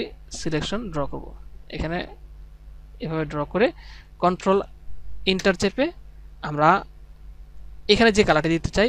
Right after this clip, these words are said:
এই কালারটি আবার এখান থেকে select করব। যেহেতু এখানে green আছে, আমরা green দিলাম, যেহেতু ওটার আদলেই করব আমরা। এখন আমরা enter চেপে alter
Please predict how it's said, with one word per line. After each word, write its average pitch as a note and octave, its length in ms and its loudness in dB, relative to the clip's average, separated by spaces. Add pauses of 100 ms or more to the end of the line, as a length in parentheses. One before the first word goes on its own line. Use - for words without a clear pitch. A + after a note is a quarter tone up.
এই F#3 40 -2
কালারটি D#3+ 300 0
আবার D#3+ 160 4
এখান D#3+ 120 -6
থেকে D#3 140 -2
select D3+ 260 -4
করব। D3+ 120 -4 (100)
যেহেতু E3 200 0
এখানে D#3+ 140 0
green D#3 220 2
আছে, E3+ 200 2
আমরা D3 240 0
green D3 260 -4
দিলাম, D#3+ 280 0 (640)
যেহেতু D#3+ 220 0 (140)
ওটার D#3 160 2
আদলেই D#3+ 300 2
করব E3 300 -4
আমরা। E3 160 -2
এখন G3 260 -6 (1900)
আমরা D#3 180 0
enter E3 220 -2
চেপে A3 300 0
alter E3 400 2